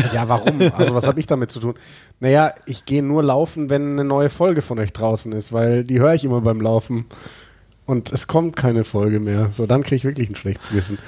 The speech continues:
Speaker 1: Aber,
Speaker 2: Also
Speaker 1: ja.
Speaker 2: hat mich sehr gefreut auf jeden Fall. Moritz und Dani, liebe Grüße an dieser Stelle. War ein richtig cooles Turnier, auch, auch in Stuttgart.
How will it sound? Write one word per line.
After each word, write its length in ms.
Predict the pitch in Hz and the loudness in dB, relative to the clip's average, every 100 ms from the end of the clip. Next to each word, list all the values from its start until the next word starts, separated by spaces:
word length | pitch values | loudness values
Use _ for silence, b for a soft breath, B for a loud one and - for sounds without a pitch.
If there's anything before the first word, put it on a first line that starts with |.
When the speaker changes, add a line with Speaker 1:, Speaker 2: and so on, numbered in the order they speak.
| B B B B B B - | B B B B B B -6
Speaker 1:
Aber, 360 | 127 127 117 - | 0 2 0 -2
Speaker 2:
Also 160 | 135 147 | 0 0
Speaker 1:
ja. 60 | |
Speaker 2:
hat 60 | 143 | 0
mich 100 | 160 | 2
sehr 180 | 196 202 | 2 2
gefreut 300 | 170 190 175 | 0 2 2
auf 120 | 156 | 2
jeden 200 | 165 165 | 0 -2
Fall. 380 | - 143 143 - | 0 2 2 0
Moritz 380 | 147 165 160 143 | 0 2 2 -2
und 160 | 123 | -6
Dani, 300 | 117 139 143 | -4 -2 -4
liebe 240 | 127 123 117 | -4 -6 -8
Grüße 300 | 127 123 110 | -10 -8 -8
an 40 | |
dieser 220 | 131 156 | -4 -2
Stelle. 400 | 135 - 135 139 - B B | -2 -2 -2 -2 -4 B B
War 120 | - 113 | 0 0
ein 60 | |
richtig 260 | 135 139 - | 0 -4 -4
cooles 300 | - 135 - | 0 0 0
Turnier, 460 | - 135 143 135 | -4 2 4 4
auch, 160 | 110 123 | 4 0
auch 180 | 90 113 | -4 -4
in 80 | 107 | -8
Stuttgart. 600 | - 160 - 131 131 | -6 -6 0 2 0